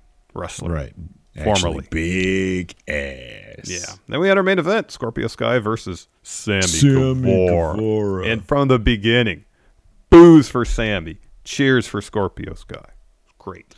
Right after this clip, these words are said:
Speaker 2: Yeah, it was awesome. It was great. Uh, yeah, people wanna cheer Scorpio Sky, man. You know, I, yes, he can be a good heel. I don't wanna see it.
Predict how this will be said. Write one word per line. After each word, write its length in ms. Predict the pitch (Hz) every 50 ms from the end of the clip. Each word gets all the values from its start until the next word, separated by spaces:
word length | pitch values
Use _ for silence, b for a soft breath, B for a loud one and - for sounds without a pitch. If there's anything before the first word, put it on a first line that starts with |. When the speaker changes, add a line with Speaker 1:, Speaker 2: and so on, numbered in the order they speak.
| b b b b b b b b b b _ _ _ _ _ _ -
Speaker 2:
Yeah, 220 | - 120 107 80
it 20 | 78
was 120 | 90 90
awesome. 420 | 104 101 104 90 - - - - - _ _ -
It 80 | - 98
was 140 | 92 82 82
great. 280 | - 85 78 69 - _ _ _ -
Uh, 640 | 107 110 101 101 98 98 92 92 92 90 90 85 - - _
yeah, 200 | - 139 147 123
people 240 | - - 143 170 160
wanna 200 | 170 170 160 151
cheer 240 | - - 151 151 127
Scorpio 420 | - - - 85 76 73 73 69 67
Sky, 280 | - - 71 69 67
man. 280 | 67 67 71 73 80 98
You 80 | 120 135
know, 180 | 151 156 147
I, 160 | 135 139 147 127 113 - 117 - - - - - - b b b b b b _ _ _ _ _ _ _ _ _ _ -
yes, 260 | 139 139 113 - -
he 80 | 123 101
can 280 | - 131 120 117 113
be 140 | 107 117 113
a 60 | 117
good 180 | 98 120 113 95
heel. 400 | 110 110 107 104 104 101 98 92 - _ _ _ _ _ _ _ _ _ - - _ - - - - - _ _ _ - -
I 40 |
don't 100 | 104 95
wanna 100 | 85 76
see 220 | 73 - - 73 73
it. 160 | 73 69